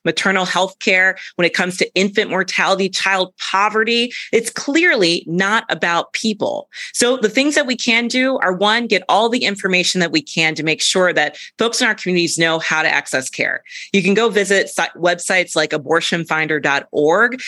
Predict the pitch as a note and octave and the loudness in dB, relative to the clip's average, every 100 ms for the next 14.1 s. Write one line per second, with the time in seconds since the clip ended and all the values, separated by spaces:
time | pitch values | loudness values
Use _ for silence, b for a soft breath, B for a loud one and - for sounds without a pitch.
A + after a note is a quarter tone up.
0 | B - D#3+ D3 F#3+ F#3 - E3 D#3+ D#3+ | B -4 0 2 0 0 0 0 -2 -2
1 | - D#3 D3+ C3 D3 D3 D#3+ G3 D3+ - | -2 0 0 0 -2 0 2 0 -2 -2
2 | D#3+ E3 E3+ D3+ D3+ - B - E3+ E3 | 0 2 2 2 0 -4 B -6 -2 0
3 | D#3+ D3+ D3 - D3 - F2+ - - - | 2 0 0 -2 -4 -4 -4 -4 -6 -8
4 | - B - F#3+ A3+ A#3+ A#3+ F#3 - F3+ | -12 B -4 0 2 2 0 0 0 0
5 | F3+ F3+ F3+ F3+ F3 D3+ D#3+ D#3 F3+ - | 2 -2 0 0 0 -2 -2 0 0 0
6 | F3 D#3+ E3 D#3 C#3+ E3 F3 E3+ E3 D#3+ | -2 0 0 -2 -2 -2 0 0 0 0
7 | F#3 E3+ C3 F3 G3+ G3 G3+ F3+ D3 E3+ | -2 -2 0 0 0 0 2 2 2 0
8 | - - C#3+ C3+ A2 A2 - B B - | 0 -2 -2 -4 -4 -4 -10 B B 0
9 | F#3 F3 A3+ A#3 B3 - F3 F3 - C#3+ | 0 2 0 2 2 2 2 0 -2 0
10 | E3 D#3 D3 D3 D#3+ D3+ - D#3 - F#3+ | 2 4 0 -2 -2 0 0 0 -2 -2
11 | F#3 D#3+ D3+ - D#3+ D#3 D#3 D3 C#3 - | 0 0 -2 -2 -2 0 -2 -2 -6 -2
12 | D#3 E3+ G3+ B B E3 F3 F3 F3 D#3+ | 2 2 0 B B 0 2 2 0 2
13 | D#3+ - E3 D#3 A#2+ - D3 G3 G#3+ - | 0 0 -2 -2 -2 -4 -2 2 2 2
14 | D#3+ | -2